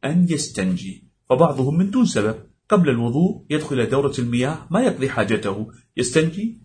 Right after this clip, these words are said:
ثم يذهب ويتوضأ، وهذا لا دليل عليه، هذا لا دليل عليه. طيب، عندنا مسألة، بارك الله فيكم، ما حكم الاستنجاء؟ لو أن رجلاً قضى حاجته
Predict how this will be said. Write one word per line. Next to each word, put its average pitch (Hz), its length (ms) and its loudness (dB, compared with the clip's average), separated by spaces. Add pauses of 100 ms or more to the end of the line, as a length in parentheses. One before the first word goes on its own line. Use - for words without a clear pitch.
ثم 143 180 -2
يذهب 160 280 0
ويتوضأ، 90 680 0 (220)
وهذا 123 420 -2
لا 127 160 -2
دليل 107 380 -2
عليه، 92 520 -4
هذا 117 600 0 (220)
لا 131 520 -2
دليل 107 520 -2
عليه. 85 460 -2 (320)
طيب، 139 220 2
عندنا 185 320 0
مسألة، 110 460 -2
بارك 98 400 -2
الله 92 300 -4
فيكم، 95 560 -6 (360)
ما 180 140 4
حكم 226 300 -4
الاستنجاء؟ - 640 -8 (500)
لو 135 260 2
أن 160 160 -2
رجلاً 151 720 -6
قضى 135 420 -4
حاجته 95 920 -6